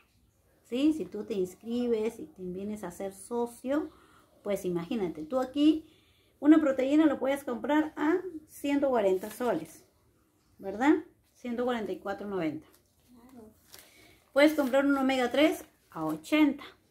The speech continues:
Speaker 1: ¿sí? Puedes comprar una astaxantina a noventa, un calcio a sesenta. Pues nosotros como socios tenemos la ventaja de obtener esos tres productos a un precio espectacular.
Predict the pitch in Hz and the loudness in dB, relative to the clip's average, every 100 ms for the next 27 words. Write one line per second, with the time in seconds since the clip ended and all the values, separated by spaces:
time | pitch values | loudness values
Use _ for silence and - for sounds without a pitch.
0 | _ _ _ _ _ _ 262 302 311 - | _ _ _ _ _ _ 2 4 2 -6
1 | - - _ _ - 254 302 269 254 277 | -20 -20 _ _ -2 2 2 2 2 4
2 | 285 294 285 240 208 196 269 285 302 - | 4 4 0 -6 -6 -8 -2 0 0 -2
3 | - 180 170 165 165 196 285 302 277 - | -14 -10 -6 -6 -4 0 4 4 4 -8
4 | - - _ _ 240 262 247 285 294 311 | -20 -20 _ _ -4 -2 -2 0 2 4
5 | 302 302 214 180 - 156 - 247 247 226 | 2 -2 -6 -12 -10 -10 -6 -4 -4 -6
6 | - _ _ _ _ _ _ _ _ - | -10 _ _ _ _ _ _ _ _ 0
7 | 269 269 269 - - 196 185 240 233 233 | 4 4 2 -8 -12 -10 -6 -2 -4 -4
8 | 180 202 220 226 269 269 226 190 196 208 | -12 -8 -6 -4 -4 -4 -6 -4 -4 -4
9 | 202 208 220 220 196 185 - 185 190 190 | -8 -8 -10 -8 -8 -8 -10 -8 -6 -6
10 | 208 196 185 - 202 233 277 294 302 285 | -6 -10 -10 -10 -6 -2 -4 -2 0 0
11 | 277 247 - 240 269 _ _ _ _ _ | -2 -4 -6 -8 -10 _ _ _ _ _
12 | 180 180 196 202 196 196 190 - 220 247 | -6 -4 -4 -6 -8 -8 -8 -8 -4 -4
13 | - 247 220 180 - 170 156 | -2 -4 -2 -4 -4 -4 -4